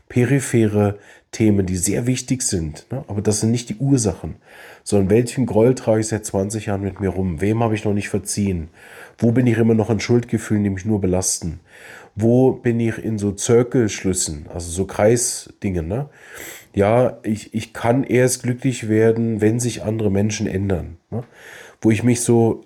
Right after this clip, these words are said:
argumentativ in so Opferpositionen rein, äh, argumentiere. Wo,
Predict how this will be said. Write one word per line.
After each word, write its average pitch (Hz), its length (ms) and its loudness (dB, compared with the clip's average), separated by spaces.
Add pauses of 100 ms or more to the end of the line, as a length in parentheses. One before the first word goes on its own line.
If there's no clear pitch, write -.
argumentativ 123 840 0
in 110 160 -4
so 104 140 -2
Opferpositionen 110 920 0
rein, 104 640 2
äh, 104 460 -4 (120)
argumentiere. 104 920 -2 (720)
Wo, 120 640 2